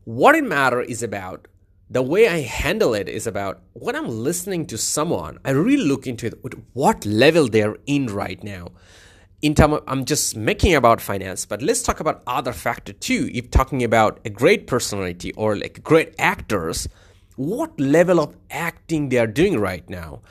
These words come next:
how, how mature they are, how great they are in terms of acting. Like an example, if somebody starting in, in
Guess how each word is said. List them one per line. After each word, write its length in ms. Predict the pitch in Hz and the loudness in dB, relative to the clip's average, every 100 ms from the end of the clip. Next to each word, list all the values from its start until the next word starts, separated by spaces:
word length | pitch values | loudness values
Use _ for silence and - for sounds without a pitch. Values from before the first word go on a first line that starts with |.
| - - | -20 -16
how, 560 | - - 185 175 165 - - _ _ - 120 - _ - | -4 0 4 4 2 -2 -16 _ _ -20 -20 -20 _ -8
how 200 | - 180 | 2 2
mature 720 | 156 147 196 - - 202 143 | 2 2 4 4 2 -4 -6
they 200 | 104 95 | -4 -6
are, 260 | 73 73 - _ _ - | -8 -16 -18 _ _ -10
how 500 | 165 156 156 156 - - 123 | -6 -2 -2 -2 -6 -18 -8
great 440 | 123 170 214 143 | 2 4 4 2
they 120 | 113 | -2
are 160 | 90 101 | -2 -8
in 160 | 135 120 | -8 -4
terms 140 | 110 | -4
of 100 | 104 - | -4 -8
acting. 360 | 120 113 - 87 | -8 -8 -8 -6
Like 160 | 120 | -6
an 60 | 113 | -6
example, 720 | 101 - 175 226 160 110 113 - - - | -8 -4 -2 -2 0 -2 -2 -10 -18 -10
if 140 | 127 | -2
somebody 480 | - 156 147 139 135 | 2 4 4 2 0
starting 520 | - - 143 139 123 | -4 2 4 4 2
in, 160 | 117 - | -4 -4
in 160 | 127 | -8